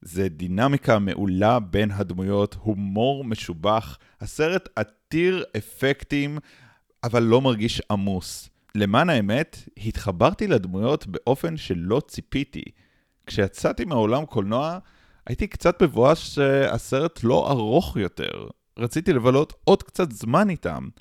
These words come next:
ואפילו הנבלית הגדולה יותר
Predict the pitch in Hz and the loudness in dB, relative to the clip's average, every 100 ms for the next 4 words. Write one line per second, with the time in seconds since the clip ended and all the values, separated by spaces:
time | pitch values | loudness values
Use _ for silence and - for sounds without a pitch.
0 | _ 113 104 - 117 135 147 117 101 95 | _ -2 -2 0 0 2 2 2 0 0
1 | 87 - 92 90 80 82 95 180 117 107 | -2 -4 -2 -2 -4 -4 -2 -2 0 -2
2 | 82 85 85 85 101 - - _ - 90 | 0 0 0 0 -4 -10 -20 _ -6 0
3 | 87 - 113 180 202 | 0 4 4 4 0